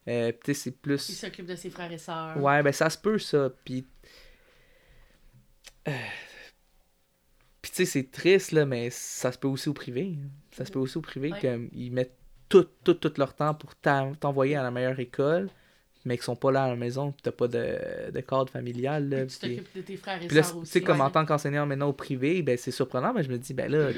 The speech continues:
Speaker 1: t'es, tu, t'es payé, me, prends soin de ton investissement, mais il y en a qui mettent tout leur temps pour justement les envoyer là. Fait que,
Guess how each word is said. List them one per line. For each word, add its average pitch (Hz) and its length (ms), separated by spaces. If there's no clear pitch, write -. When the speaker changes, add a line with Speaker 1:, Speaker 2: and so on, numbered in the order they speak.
Speaker 1:
t'es, 123 200
tu, - 200
t'es 117 80
payé, 131 300
me, 117 380
prends - 180
soin 147 120
de 147 40
ton 135 140
investissement, 123 420
mais 127 200
il 117 100
y 127 40
en 123 60
a 131 60
qui - 220
mettent 123 380
tout 208 160
leur 131 240
temps 156 220
pour 131 180
justement 135 440
les 151 180
envoyer 123 340
là. 139 140
Fait 131 160
que, - 60